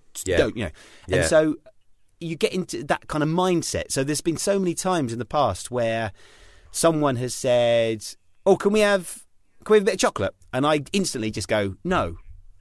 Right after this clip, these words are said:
Speaker 2: And then,
Speaker 1: Yeah.
Speaker 2: and then they start kind of, like, going, "Oh, but I'm really hungry." And I've, I'm like, "Oh, I,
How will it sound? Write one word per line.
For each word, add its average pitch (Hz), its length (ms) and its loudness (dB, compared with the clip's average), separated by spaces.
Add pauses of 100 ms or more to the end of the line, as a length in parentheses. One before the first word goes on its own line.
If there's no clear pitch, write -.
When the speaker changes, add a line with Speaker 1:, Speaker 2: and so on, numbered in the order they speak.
Speaker 2:
And 147 120 0
then, 170 180 2
Speaker 1:
Yeah. 73 200 -2 (280)
Speaker 2:
and 147 140 -2
then 175 140 2
they 170 160 2
start 151 380 2 (180)
kind 143 180 0
of, 135 100 -4
like, 135 180 0
going, 151 240 2
"Oh, 262 100 0
but 269 120 2
I'm 254 80 -2
really 262 200 -2
hungry." 254 360 0
And 139 120 0
I've, 143 160 0
I'm 135 100 -6
like, 151 220 -2
"Oh, - 40 -10
I, 131 240 -8